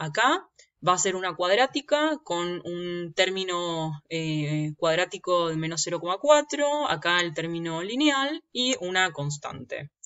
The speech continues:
Vamos a iterar cuatro mil veces y le vamos a agregar un ruido gaussiano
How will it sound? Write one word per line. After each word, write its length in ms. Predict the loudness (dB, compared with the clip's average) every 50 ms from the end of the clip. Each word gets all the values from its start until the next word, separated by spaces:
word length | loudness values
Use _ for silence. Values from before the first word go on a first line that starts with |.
| -20 -18 -18 -18 -20 -20 -20 -20 -20 _ _ _ _ _ _ _ _ _
Vamos 340 | 4 4 6 6 6 6 4
a 60 | 2
iterar 500 | 0 0 0 2 4 6 6 6 6 2 0
cuatro 280 | 0 0 0 0 0 -2
mil 200 | -4 -4 -2 2
veces 720 | 2 2 2 2 2 2 2 2 0 0 -2 -2 -4 _ _ _
y 80 | 0 4
le 80 | 6 6
vamos 240 | 6 4 2 0
a 60 | 0 2
agregar 460 | 2 2 4 4 4 4 4 0 -2
un 280 | -2 0 0 0 0 -2
ruido 360 | -2 0 2 2 2 2 2
gaussiano 640 | 2 0 0 0 2 2 2 2 2 -2 -4 -6